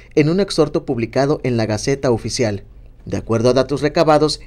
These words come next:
esto no será posible, ya que lo recaudado se destina a la empresa Fomento de Construcciones y Contratas,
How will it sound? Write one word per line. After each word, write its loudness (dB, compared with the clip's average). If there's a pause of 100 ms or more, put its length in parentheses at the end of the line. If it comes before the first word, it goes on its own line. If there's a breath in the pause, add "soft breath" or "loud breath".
(100 soft breath)
esto 4
no 0
será 0
posible, -4 (240 loud breath)
ya 2
que 0
lo 4
recaudado 0
se -2
destina -4
a -2
la -2
empresa -2
Fomento -2
de 2
Construcciones -4
y 0
Contratas, -4